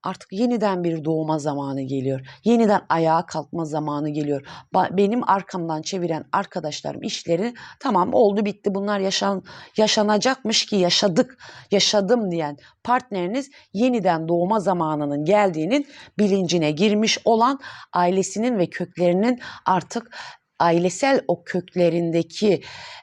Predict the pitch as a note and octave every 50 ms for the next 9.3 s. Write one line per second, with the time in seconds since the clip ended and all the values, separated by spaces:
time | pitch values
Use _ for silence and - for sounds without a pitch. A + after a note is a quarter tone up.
0 | _ - - E3 D#3+ D3+ D3+ D3 D3 C#3+ C#3+ C#3+ C#3 C#3 C#3 C#3 C#3 C#3 A2+ F#2+
1 | F2+ - - - B1+ - - - - - - - - F#3+ F3+ - - F#3+ F#3+ F#3+
2 | F#3 F#3 G#3 A#3+ A3+ A3 A#3 C4 - - - - _ - F3 F3+ - - - G3
3 | E3+ F#3+ A3 - - - F#3 F3 D#3+ D#3+ D3 D3 C#3 C#3 C3+ C3+ C3 - - E3+
4 | E3+ F#3 F3 D#3 F#3+ G#3 G#3 G3+ G#3 A3+ B3+ C4+ - - - - - - - F3+
5 | F3+ F3+ F#3 F#3 G3+ G#3 A#3+ A#3+ A3 F#3+ F3 E3 D3 C#3+ - - - G#3 G#3 G#3
6 | - G3 F#3 F3 F#3 G#3+ B3 B3 B3 - - - - - - - - - _ _
7 | _ - - E3 C#3+ C#3+ F#3 G3 F#3 F#3 F#3 G3+ A#3+ A#3+ - - - E3 F3 D3+
8 | D#3+ D3 C3 C#3 C#3+ C#3+ G3 A#3+ A#3+ A#3+ - - - - - - E3+ A3 G3+ F3+
9 | G3 A3 G#3+ F#3 -